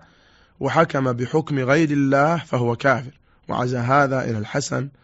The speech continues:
والسدي. وقال الحسن أيضًا: "أخذ الله على الحكام ثلاثة أشياء: ألا يتبعوا الهوى، وألا يخشوا الناس ويخشوه، وألا يشتروا بآياته ثمنا قليلا".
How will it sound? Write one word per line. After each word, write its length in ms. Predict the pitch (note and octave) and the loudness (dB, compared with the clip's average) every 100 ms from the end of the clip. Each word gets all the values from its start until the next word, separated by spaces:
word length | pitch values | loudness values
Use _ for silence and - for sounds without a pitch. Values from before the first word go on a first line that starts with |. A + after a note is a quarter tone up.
| _ - | _ -8
والسدي. 580 | B2+ - C#3 B2+ A#2+ _ _ _ _ _ | -8 -6 -6 -6 -8 _ _ _ _ _
وقال 300 | A2 - F3+ | -8 2 4
الحسن 380 | C#3 C#3 - B2 | 4 -2 -4 -4
أيضًا: 480 | A#2+ C#3 E3 E3+ F3 _ _ _ _ - | -2 -2 -2 -2 -6 _ _ _ _ -2
"أخذ 240 | E3+ F3 | 0 2
الله 480 | D#3 D3+ D3+ C3 B2 | 2 2 2 2 0
على 160 | C#3+ D3+ | 2 2
الحكام 680 | C3+ C#3 - C#3 C#3+ C#3+ C3+ | 0 -6 -6 0 2 2 -2
ثلاثة 580 | B2+ C3+ C3+ B2+ - | 0 0 2 -2 -6
أشياء: 380 | A2+ - A#2+ F2 _ _ _ _ _ _ - | -8 -6 -6 -6 _ _ _ _ _ _ -6
ألا 320 | B2+ C3 C#3+ D3+ | -2 4 6 6
يتبعوا 540 | D3+ - D3 C#3 C3+ | 4 0 -2 2 2
الهوى، 520 | C3 D3 D#3 D3+ D3+ - _ _ _ _ _ - | 2 2 6 6 4 -2 _ _ _ _ _ -10
وألا 380 | - A#2 B2+ B2+ | -4 0 2 2
يخشوا 420 | B2 - C#3 C3+ | 2 -2 -2 0
الناس 500 | B2+ B2+ C#3+ C#3+ C3+ | 0 2 4 2 2
ويخشوه، 720 | B2+ C3+ B2 - C3 D3+ D#3+ - _ _ _ | 0 2 0 -2 -2 0 -2 -8 _ _ _
وألا 440 | A2+ A2+ B2+ B2 B2 | -2 0 2 0 0
يشتروا 460 | B2+ - B2+ C3 | -2 -2 -2 0
بآياته 760 | B2+ A#2 A#2 A2+ B2 A#2+ B2 A#2+ | -2 -2 -2 -2 -4 -4 -2 -2
ثمنا 420 | A#2+ A#2 A2+ A2+ | -2 -4 -4 -6
قليلا". 420 | - D3 B2+ - | -2 0 0 -4